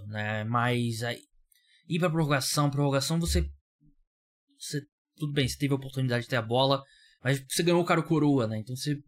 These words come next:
coloca muita coisa no cara ou coroa e depois perde no field goal. Eu teria ido, o Ron Rivera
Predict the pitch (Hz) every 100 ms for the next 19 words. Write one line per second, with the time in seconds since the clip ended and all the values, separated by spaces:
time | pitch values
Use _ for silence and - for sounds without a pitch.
0 | _ - 139 143 147 151 156 143 139 139
1 | 135 131 120 127 156 160 156 151 151 151
2 | - - - 151 151 156 - 139 139 135
3 | 139 135 110 101 _ - 139 139 139 127
4 | 120 151 165 196 180 170 160 135 127 123
5 | 123